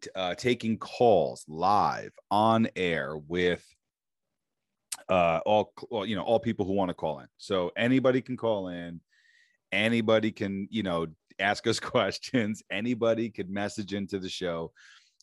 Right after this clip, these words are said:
That's gonna be a lot of fun. So that's gonna take place on Saturday. Okay. So it's gonna be a lot, to-, tons and tons of fun. I'm super excited about it. Now, the show continues to grow,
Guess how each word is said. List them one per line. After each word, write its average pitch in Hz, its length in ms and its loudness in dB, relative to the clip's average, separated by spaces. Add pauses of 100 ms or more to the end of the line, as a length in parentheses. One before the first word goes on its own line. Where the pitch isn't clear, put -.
That's 104 400 0
gonna 107 160 -2
be 95 100 -2
a 92 80 0
lot 87 160 -2
of 80 60 -6
fun. 78 200 -10
So 95 100 -2
that's 113 100 0
gonna 175 160 -4
take 147 160 2
place 104 200 2
on 85 120 0
Saturday. 57 400 -6 (240)
Okay. 92 280 -6 (400)
So 104 140 0
it's 92 120 -2
gonna 123 160 2
be 107 80 4
a 98 80 6
lot, 87 180 2 (200)
to-, 135 260 0
tons 127 260 0
and 104 100 -12
tons 95 200 -8
of 76 80 -20
fun. 82 120 -6
I'm 78 120 -14
super 95 260 -4
excited 78 300 -6
about - 180 -16
it. - 160 -20
Now, 113 240 -2 (800)
the 120 160 2
show 165 540 2
continues 180 680 -4
to 160 120 -4
grow, 120 340 -2